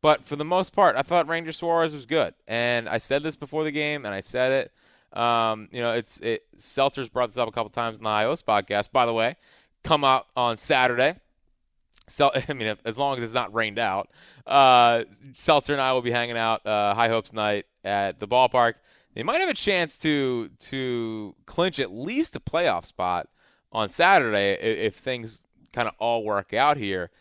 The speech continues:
They won't be able to clinch the, the one seed of the wild card, which is disappointing. But still, uh, Seltzer and I hanging out, Liberty Landing deck. We'll be there at two thirty hanging out,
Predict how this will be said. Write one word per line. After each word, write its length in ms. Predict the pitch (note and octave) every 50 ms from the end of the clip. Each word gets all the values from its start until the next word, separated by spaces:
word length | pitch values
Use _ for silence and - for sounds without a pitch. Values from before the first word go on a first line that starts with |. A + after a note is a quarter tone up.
| _ _ _ _ _ -
They 100 | G#2+ A2
won't 360 | A2 G#2+ C3 D#3 E3 D3+ C3+
be 80 | D#3 D3+
able 120 | C#3 B2+
to 60 | B2
clinch 360 | - - B2+ A#2+ A2+ G#2+ -
the, 420 | - G#2+ G#2 G2+ G2 F#2+ F#2 F2+ - -
the 200 | F#2 G2 F#2+ F#2
one 240 | F#2+ A#2+ B2 A#2+
seed 160 | A2 - A2+ G#2
of 40 |
the 60 | G2+ G2
wild 260 | F#2+ F2+ F2+ F#2 F2+
card, 220 | - F#2+ F2+ F2
which 180 | F#2 F2+ - -
is 100 | F#2+ F2
disappointing. 480 | - F#2+ F2+ F#2 - - F#2+ F#2 F2+
But 80 | F2+ -
still, 320 | - - E3 D3 G#2+ - _ _ _ _ _ _ -
uh, 220 | - A2+ A2+ A2+
Seltzer 320 | G#2+ - D3 C#3+ C3+ - C3+
and 80 | C3
I 100 | B2+ B2
hanging 260 | B2+ C3 B2+ B2+ B2
out, 200 | A#2+ A#2 A#2 G2+ F#2+
Liberty 240 | B2 B2 A#2+ A#2+ A#2
Landing 420 | A#2 A#2 A2+ A2+ A2 A2 G#2+ G#2
deck. 260 | G2 A2 G#2+ G#2 G2+ -
We'll 100 | A2+ A2+
be 100 | A2 A2+
there 180 | A2 G#2+ G#2 G2
at 80 | F#2+
two 160 | - - G#2+
thirty 260 | G2 G#2 G2+ G2+ G2 F#2+
hanging 260 | G2+ F#2+ F#2 F#2 F#2
out, 260 | F#2 F#2 F2+ F2+ -